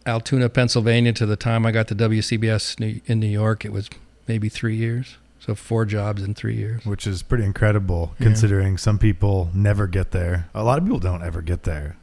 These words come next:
Speaker 2: who
Speaker 1: Yeah.
Speaker 2: aspire to get there. And obviously talent plays a part of it. And I like that you said you asked, because a lot of people are afraid to ask. And I've talked about that a lot in here, being, um, willing to put yourself out there a little bit and, and ask for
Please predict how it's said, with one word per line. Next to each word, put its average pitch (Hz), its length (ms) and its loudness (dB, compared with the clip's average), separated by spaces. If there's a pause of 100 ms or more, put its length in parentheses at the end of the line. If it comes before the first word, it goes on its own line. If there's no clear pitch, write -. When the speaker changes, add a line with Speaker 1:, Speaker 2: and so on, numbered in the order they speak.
Speaker 2:
who 107 100 4
Speaker 1:
Yeah. 98 80 2
Speaker 2:
aspire 101 420 -2
to - 140 -2
get 113 240 0
there. 90 260 -2 (260)
And 98 120 -2
obviously 95 400 -2
talent 95 420 -2
plays 87 300 -6
a - 20 -8
part 90 240 -4
of 82 100 -4
it. 95 160 -2
And 90 120 -6 (280)
I 92 60 -4
like 104 180 -2
that 107 80 -8
you 95 60 -6
said 98 260 -2
you 92 120 -4
asked, 92 440 -6
because 92 600 -2 (460)
a - 20 -6
lot 95 160 -2
of 95 60 -4
people 98 280 -2
are 82 140 -2
afraid 95 380 -2
to 87 80 -6
ask. 87 500 -4 (420)
And 113 80 -2
I've 110 100 -2
talked 101 200 0
about 95 220 -2
that 92 100 -4
a 87 40 -10
lot 92 260 -4
in 92 100 -2
here, 95 240 0
being, 92 500 2 (640)
um, 82 500 -10 (640)
willing 110 420 4
to 98 120 -2
put - 180 4
yourself 98 300 -2
out 98 200 -2
there 101 100 -2
a 92 40 -2
little 95 140 -2
bit 95 380 0
and, 95 360 0
and 107 140 -2
ask 104 300 -4
for 95 320 -6